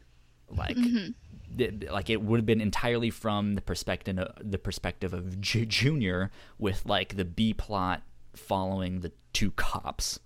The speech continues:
Speaker 1: or it would have been following the cops with the, the, the B plot being this, like, r-, r-, r-, r-, r-, r-, r-, r-, r-, r-, this r-, r-, r-, r-, excuse me, this resistance.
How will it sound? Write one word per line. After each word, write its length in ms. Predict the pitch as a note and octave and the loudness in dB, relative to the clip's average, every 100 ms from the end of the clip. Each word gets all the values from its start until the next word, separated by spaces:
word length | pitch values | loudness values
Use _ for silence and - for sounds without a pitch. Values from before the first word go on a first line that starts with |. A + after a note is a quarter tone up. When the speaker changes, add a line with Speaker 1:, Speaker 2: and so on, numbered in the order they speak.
| - | -6
Speaker 1:
or 320 | G#2+ G#2+ F#2+ | 0 0 2
it 100 | G#2 | 2
would 120 | G2+ | 2
have 140 | G2 F2 | 2 4
been 360 | F#2+ F#2 F2+ - - - | 4 4 0 -4 -16 -18
following 600 | - - E2+ F#2+ G2 G2+ | -12 -2 2 4 4 4
the 80 | G2 | 4
cops 640 | - - C#3+ F2+ F#2+ - - - - | 2 2 4 4 2 -2 -6 -8 -2
with 240 | G2 - | -2 0
the, 340 | G#2 F#2+ F2+ - - - | 0 0 0 -6 -14 -4
the, 200 | - G#2+ | 0 0
the 160 | - G#2 | 0 -2
B 380 | G2 A2+ A2 - - - | 4 6 6 2 -4 4
plot 400 | - A2 F#2 - G2 G2 - - - - | 4 6 4 2 -4 -6 -12 -18 -20 -8
being 500 | - A#2+ A2 G#2+ G2 | 2 6 8 8 6
this, 300 | F#2 F#2+ - | 6 4 4
like, 240 | F#2 F2+ F2+ | 2 2 4
r-, 60 | |
r-, 300 | G2+ G2+ G#2+ G2 | 6 8 10 10
r-, 200 | G2+ A2+ | 10 6
r-, 80 | G#2 | 6
r-, 200 | A2+ G#2 | 6 6
r-, 420 | A#2 G#2 A#2 A2 | 6 6 4 4
r-, 380 | A#2+ A2 A#2+ A2 | 4 6 6 6
r-, 340 | A#2 A2+ A#2 | 6 6 6
r-, 100 | A2 | 6
r-, 160 | B2 - - - - - | 4 2 -8 -20 -12 -2
this 220 | G#2+ - | 0 0
r-, 280 | G2+ G#2 G2 | 2 4 6
r-, 160 | A2 G#2+ | 6 4
r-, 280 | G2 A#2 A2 | 4 4 4
r-, 160 | A#2+ G2+ - - - | 2 2 -8 -18 -20
excuse 520 | - - - D#3 C#3+ | -14 -8 -2 0 0
me, 80 | E2+ | -2
this 220 | G2 G#2 | -2 0
resistance. 840 | A2 G2+ A2+ F#2+ A#2 - D#2 - | 0 4 4 4 0 0 -4 -6